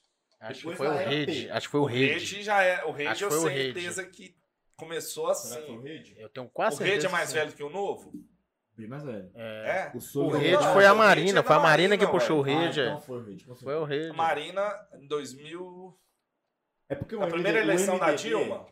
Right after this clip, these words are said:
Speaker 1: A Marina?
Speaker 3: Foi a primeira eleição
Speaker 1: Quando ela
Speaker 3: da
Speaker 1: fundou?
Speaker 3: Dilma?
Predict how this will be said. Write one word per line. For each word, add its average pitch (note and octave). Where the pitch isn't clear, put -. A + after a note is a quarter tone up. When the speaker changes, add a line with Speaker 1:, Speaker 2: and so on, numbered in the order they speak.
Speaker 1:
A -
Marina? G2+
Speaker 3:
Foi C#3+
a C#3+
primeira D3
eleição C3
Speaker 1:
Quando -
ela A2
Speaker 3:
da A2
Speaker 1:
fundou? C3
Speaker 3:
Dilma? -